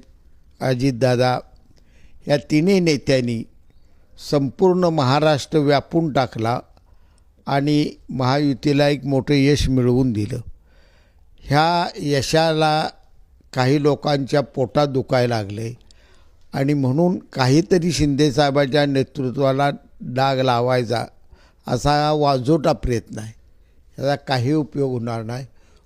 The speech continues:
उदय सामंत हे शिंदे साहेबांचे अतिशय विश्वासू सहकारी आहेत आणि ते विश्वास म्हणूनच काम करतील.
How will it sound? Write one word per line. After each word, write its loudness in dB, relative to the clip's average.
उदय 2
सामंत 0
हे -2
शिंदे -2
साहेबांचे 0
अतिशय -2
विश्वासू -2
सहकारी -2
आहेत -4
आणि -6
ते 0
विश्वास -2
म्हणूनच -2
काम -2
करतील. -6